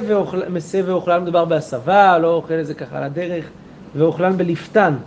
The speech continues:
זאת אומרת, צריך לאכול את זה עם לפתן, עם משהו שמלפת את הפת, עם זה, לא ככה להיחנק עם ה-, זה לבד,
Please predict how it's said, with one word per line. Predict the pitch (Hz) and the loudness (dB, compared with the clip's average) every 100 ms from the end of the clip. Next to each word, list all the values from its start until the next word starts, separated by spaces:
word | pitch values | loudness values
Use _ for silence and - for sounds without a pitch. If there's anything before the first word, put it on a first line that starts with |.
| - - - - | -16 -20 -20 -20
זאת | - | -12
אומרת, | 143 139 | -8 -8
צריך | - 143 | -8 -8
לאכול | 143 151 | -4 -2
את | 147 | -2
זה | |
עם | 143 143 | 0 -2
לפתן, | 143 - 190 160 | -2 2 2 2
עם | 151 | -2
משהו | 151 147 | -4 -6
שמלפת | 156 147 143 | -6 -4 -4
את | 185 | -4
הפת, | 160 170 165 | -2 0 0
עם | 151 143 | -2 -6
זה, | 139 143 - - - | -6 -10 -14 -18 -6
לא | 151 | -6
ככה | 160 139 135 127 123 | -4 -4 -2 -2 -2
להיחנק | 135 131 143 147 143 | -6 -4 -4 -4 -6
עם | 135 | -6
ה-, | 131 127 | -4 -4
זה | 127 | -6
לבד, | 135 123 117 | -6 -6 -6